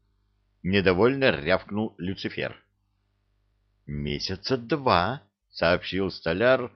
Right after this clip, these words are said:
завивая стружку в тонкую пружинку. «Шустрый ты, как электровеник», хмыкнул каменщик. Судя по сленгу,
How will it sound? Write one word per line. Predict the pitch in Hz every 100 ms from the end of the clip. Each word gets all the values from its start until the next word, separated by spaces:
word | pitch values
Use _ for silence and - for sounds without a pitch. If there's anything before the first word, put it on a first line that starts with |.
| _ _
завивая | - 80 92 90 90 85 78
стружку | - 113 139 - - 143
в | 131 _ _
тонкую | 95 95 98 - 107
пружинку. | 104 104 71 67 - 65 - _ _ _ _ _ _ _ _ _ _ _ _ _ _
«Шустрый | - - 185 143 151 - 170 170
ты, | - - 76 _
как | - 92
электровеник», | 110 110 - 110 117 127 82 73 98 104 - - _ _ _ _ _ _
хмыкнул | - 92 110 87 113 107
каменщик. | - 85 76 71 67 - 60 _ _ _ _ _ _ _ _ _
Судя | - 139 139 120 123 117
по | -
сленгу, | 107 117 147 143 90 71 69 -